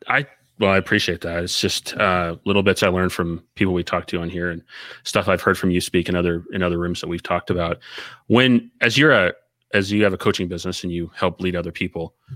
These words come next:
we've kinda talked to a couple other dads about this. I just inquire, as you're a leader,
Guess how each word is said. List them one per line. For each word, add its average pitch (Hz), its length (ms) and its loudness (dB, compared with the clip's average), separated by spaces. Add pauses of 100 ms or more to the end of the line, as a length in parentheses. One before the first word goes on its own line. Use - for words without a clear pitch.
(120)
we've - 140 0
kinda 95 180 0
talked 92 240 0
to 92 40 -4
a 85 60 -2
couple 90 240 -4
other 85 100 -4
dads 85 260 -8
about 85 200 -8
this. 85 240 -6
I 92 60 0
just 90 180 -2
inquire, 90 320 0
as 85 240 -4 (120)
you're 101 280 4
a 110 60 4
leader, 98 460 2